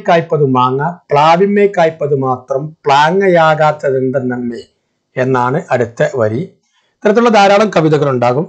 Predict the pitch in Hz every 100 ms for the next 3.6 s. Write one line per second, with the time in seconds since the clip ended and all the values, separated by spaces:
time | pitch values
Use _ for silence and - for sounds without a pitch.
0 | 170 131 131 151 - 135 131 120 117 135
1 | 143 123 113 113 120 117 110 110 190 160
2 | 120 120 127 107 107 110 127 151 143 143
3 | 147 135 147 143 147 143